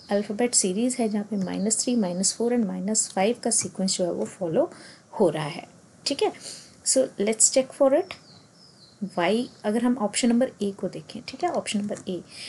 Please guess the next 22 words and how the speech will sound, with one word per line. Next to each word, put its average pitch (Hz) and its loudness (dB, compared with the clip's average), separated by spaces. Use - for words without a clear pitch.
Y 190 2
का 269 0
positional 277 2
value 277 2
क्या 285 2
होता 277 0
है 269 2
guys? 349 0
That 175 -4
is 302 -2
ट्वेंटी 190 0
फ़ाइव, 233 -4
ठीक - -6
है। 277 -4
वी 220 2
का 302 0
positional 277 4
value 262 4
is 440 2
ट्वेंटी 185 0
टू, 302 2
right? 277 -6